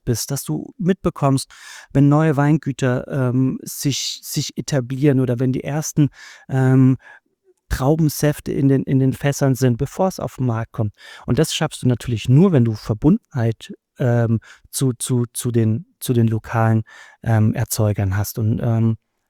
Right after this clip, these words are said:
ich glaub, das, das ist was, was mir schon auch, ähm, auch oft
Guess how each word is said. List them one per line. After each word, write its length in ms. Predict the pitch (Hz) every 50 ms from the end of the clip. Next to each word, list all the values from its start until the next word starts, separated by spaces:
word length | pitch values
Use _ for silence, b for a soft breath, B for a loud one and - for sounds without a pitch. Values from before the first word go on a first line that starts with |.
| _ _ _ _ -
ich 140 | - - -
glaub, 220 | - 127 135 - -
das, 220 | 156 156 - - -
das 220 | - 175 170 -
ist 200 | 220 - - -
was, 320 | 160 156 147 - - - 131
was 220 | 135 127 - -
mir 100 | 135 120
schon 220 | - - 185 202
auch, 280 | - - 139 117 - - -
ähm, 440 | - 165 135 131 127 127 127 - - - _
auch 300 | - - 131 - - - -
oft 440 | - - 156 151 - - - -